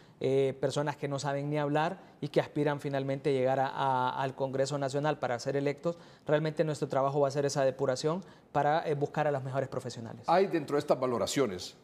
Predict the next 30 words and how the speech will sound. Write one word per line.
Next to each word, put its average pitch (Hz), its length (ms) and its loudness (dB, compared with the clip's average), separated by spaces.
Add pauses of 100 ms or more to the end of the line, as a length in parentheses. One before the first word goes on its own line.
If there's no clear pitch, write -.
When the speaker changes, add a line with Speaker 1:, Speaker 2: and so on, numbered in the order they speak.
(180)
Speaker 2:
valora-, 107 320 0
valoraciones 120 480 -2
de 117 80 0
tipo 127 400 -2
políticas 113 640 0
o 131 100 0
ideológicas? 117 640 -4 (840)
Speaker 1:
No, 233 320 2
de 196 260 4
hecho, 214 460 2
eh, 175 480 2
todo 202 240 2
se 196 120 -2
centra 196 520 -2
en 160 160 -4
el 151 80 -4
tema 160 260 -2
de 160 160 2
ética, 185 340 -2
en 165 80 -4
el 147 120 -4
tema 156 220 -2
de 156 80 0
integridad, 160 580 0
en 151 100 -6
el 139 100 -8
tema 156 280 -2
de, 151 180 0 (300)
de, 147 720 2
eh, 143 40 2